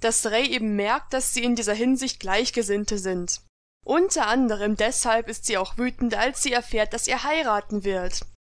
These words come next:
Aber natürlich auch, weil sie dachte, sie sei die Einzige, die ihm wichtig sei.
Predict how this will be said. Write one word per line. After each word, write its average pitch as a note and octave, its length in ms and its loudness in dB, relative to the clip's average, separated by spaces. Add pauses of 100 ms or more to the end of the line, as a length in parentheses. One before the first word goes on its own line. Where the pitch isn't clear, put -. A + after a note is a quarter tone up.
(160)
Aber A#3+ 200 0
natürlich C4+ 360 0
auch, B3 300 2
weil A3 240 2
sie A3 140 -2
dachte, B3 400 0
sie A#3+ 60 -2
sei A3 140 0
die G#3 120 0
Einzige, B3 440 2
die A3+ 120 -4
ihm C4+ 160 2
wichtig D4 400 -2
sei. F#3 400 -4